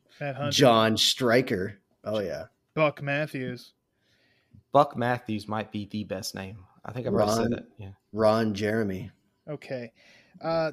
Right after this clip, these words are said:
Speaker 1: different kind of action. Buck, you know,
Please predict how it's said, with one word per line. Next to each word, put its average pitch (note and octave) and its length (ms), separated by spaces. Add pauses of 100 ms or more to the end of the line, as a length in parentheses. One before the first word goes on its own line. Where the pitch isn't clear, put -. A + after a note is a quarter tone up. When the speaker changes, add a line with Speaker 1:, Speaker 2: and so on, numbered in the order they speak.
(100)
Speaker 1:
different F3 320
kind D3+ 160
of C3+ 40
action. C#3+ 460 (140)
Buck, A3 340 (1000)
you E3 120
know, D3 380